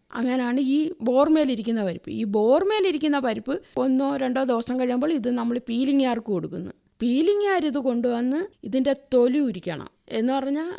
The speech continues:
ഫസ്റ്റില് ഇത് തൊലി ഉരിക്കുന്ന പല രീതികളിലുണ്ട് ആൾക്കാർ. മെഷീനുണ്ട്. പക്ഷെ മെഷീനെക്കാട്ടി ലാഭവും നമുക്ക് കുറച്ചും കൂടെ മുതൽ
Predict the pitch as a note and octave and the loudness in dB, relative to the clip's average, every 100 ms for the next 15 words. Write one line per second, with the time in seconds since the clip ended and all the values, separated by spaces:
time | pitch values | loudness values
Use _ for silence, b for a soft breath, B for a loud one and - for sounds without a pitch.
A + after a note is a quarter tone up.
0 | - - C#4+ D#4 D#4 - F4 E4+ G4 - | -12 -12 -6 -4 -4 -4 -6 -4 -6 -10
1 | - D#4 F4 F4+ E4+ - - E4 D#4+ E4+ | -8 -6 -2 -2 -4 -6 -4 -2 0 0
2 | D#4+ E4 D#4+ F4 F4+ - D4+ D#4 F#4 F#4 | 0 0 0 0 -4 -4 -2 0 0 0
3 | F#4+ F#4+ F#4+ F4+ C#4+ C4 A#3 A3 A3+ A3 | 0 2 0 0 0 0 0 -2 -2 -4
4 | - A#3+ B3 A#3 A3+ C4 - - C#4 B3+ | -4 -2 -2 -2 -2 -6 -6 0 2 2
5 | - D4 E4+ F4+ E4 - E4 D4 B3+ C4 | 0 0 0 0 -2 -2 0 0 0 0
6 | C#4 C4+ D4 G#4 _ - G#3 A#3 B3 D4 | 0 0 -2 -8 _ -8 -4 -4 -2 -2
7 | C4+ A#3 - - D4+ D#4+ D#4 C4 A3+ | -2 -4 -8 -4 0 0 0 0 -2